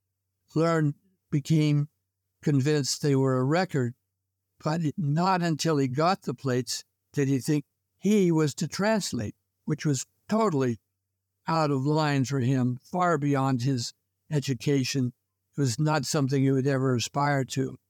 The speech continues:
And what persuaded him that? Well, first of all, receiving the plates and finding them with a language on them. He tell, told Joseph Nye when he brought them back, the plates back from the hill, "I want them translated." So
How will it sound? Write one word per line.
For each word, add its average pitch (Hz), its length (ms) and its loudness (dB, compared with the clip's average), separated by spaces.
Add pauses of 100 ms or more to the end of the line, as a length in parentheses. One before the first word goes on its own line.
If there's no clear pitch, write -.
(460)
And 143 180 0
what 170 240 0
persuaded 156 640 0
him 131 160 0
that? 139 280 -2
Well, 135 160 -2
first 196 380 -2
of 135 80 -6
all, 131 240 -2 (360)
receiving 165 560 0
the 131 80 0
plates 135 400 -2
and 123 160 -2
finding 156 640 2
them 127 320 0 (600)
with 131 180 0
a 127 160 -2 (320)
language 143 520 0
on 120 240 2
them. 123 180 -4 (540)
He 135 160 0
tell, 160 340 -2 (120)
told 156 300 2
Joseph 127 400 0
Nye 143 300 0
when 123 180 0
he 127 60 2
brought 135 320 0
them 131 180 -2
back, 131 300 0 (380)
the 120 80 -10
plates 135 300 -2
back 135 380 -2
from 135 180 -2
the 127 80 0
hill, 123 340 0 (440)
"I 135 140 0
want 135 320 0
them 120 160 -4
translated." 147 760 -4
So - 280 -10